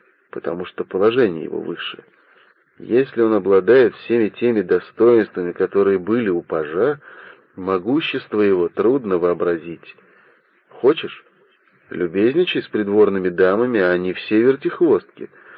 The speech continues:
Хочешь, заводи при дворе сотни друзей — Здесь что-нибудь услышишь, там перескажешь, да, кстати, приукрасишь, как тебе угодно, или черное представишь белым.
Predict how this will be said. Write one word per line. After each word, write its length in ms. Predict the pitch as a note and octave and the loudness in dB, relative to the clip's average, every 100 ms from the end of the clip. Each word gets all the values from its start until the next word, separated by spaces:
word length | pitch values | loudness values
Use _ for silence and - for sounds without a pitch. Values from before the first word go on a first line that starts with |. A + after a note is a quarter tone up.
| - - - | -20 -20 -4
Хочешь, 320 | G2+ A#2 D#3+ G2 | 0 2 2 2
заводи 460 | F#2+ F#2 F2+ F#2 | 4 4 4 0
при 160 | G#2 F#2 | -4 -2
дворе 340 | F2+ F#2 F#2 | 4 4 4
сотни 360 | - G#2 F#2 F#2+ | 2 -2 -2 -4
друзей — 580 | E2+ F2+ D#2+ F2+ A2+ A#2+ - - - _ _ _ _ _ _ _ _ - | -4 -4 -4 -4 -4 -6 -18 -20 -20 _ _ _ _ _ _ _ _ -20
Здесь 360 | F#2+ E2+ G2 | -18 -6 -4
что-нибудь 500 | - - A2+ A2+ A#2+ | -4 -2 0 0 -6
услышишь, 580 | B2 A2+ A#2+ A#2 A#2+ - - - _ | -8 -8 -8 -8 -10 -12 -18 -20 _
там 280 | - F#2+ F2+ | -2 0 0
перескажешь, 760 | G2 A#2 A#2 - C3 B2+ B2+ - - - _ | 0 -2 -2 0 2 2 -2 -12 -20 -20 _
да, 100 | B2 | -8
кстати, 380 | - C3+ D3 - | -2 0 0 -2
приукрасишь, 800 | F2 D#2+ F2 E2+ E2+ - B2 - - _ | -8 -8 -4 -4 -4 -6 -14 -16 -20 _
как 200 | B2 A#2+ | -2 -2
тебе 220 | C3 B2+ | -6 -2
угодно, 580 | C3 B2+ C3+ C3 C3+ C3+ - - _ | -2 0 2 2 0 -10 -14 -20 _
или 220 | F#2 F2+ | -6 -6
черное 480 | F2+ - F3 C3 E2+ | -2 4 4 4 0
представишь 640 | - - - F#2 F2+ F2 | -4 -12 -4 2 2 2
белым. 500 | E2+ F2+ F2+ F#2+ B2 | -2 0 2 2 -2